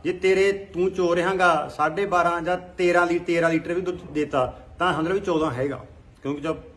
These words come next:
ਹੱਥ ਉੱਪਰਾ ਕਰ ਜਾਂਦੀ ਆ ਕਈ ਵਾਰ ਮੱਝ। ਕਈ ਮੇਰੇ ਵੀਰ ਕੀ ਕਰਦੇ ਨੇ, ਇੱਕ ਟਾਈਮ ਚੋ ਕੇ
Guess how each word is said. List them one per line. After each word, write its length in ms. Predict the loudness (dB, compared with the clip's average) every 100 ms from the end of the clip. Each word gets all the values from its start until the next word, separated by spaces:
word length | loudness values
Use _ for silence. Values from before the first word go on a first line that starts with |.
| -18 -12
ਹੱਥ 340 | -6 -6 -4
ਉੱਪਰਾ 360 | -6 -6 -2 -4
ਕਰ 180 | -2 -4
ਜਾਂਦੀ 220 | -4 -4
ਆ 20 |
ਕਈ 140 | -6
ਵਾਰ 160 | -8 -8
ਮੱਝ। 180 | -10 -12 -14 -20 -20 -20 -20 -20 -20 -20 -20 -20 -20 -20 -20 -20 -20 -20 -20 -20 -20 -20 -20 -20 -20 -20 -20 -8
ਕਈ 140 | -2
ਮੇਰੇ 220 | 0 2 2
ਵੀਰ 200 | 2 0
ਕੀ 140 | -2
ਕਰਦੇ 240 | 0 0
ਨੇ, 120 | 0 -4
ਇੱਕ 200 | -4 -4
ਟਾਈਮ 300 | 0 0 0
ਚੋ 320 | -2 0 0
ਕੇ 300 | 0 -2 -2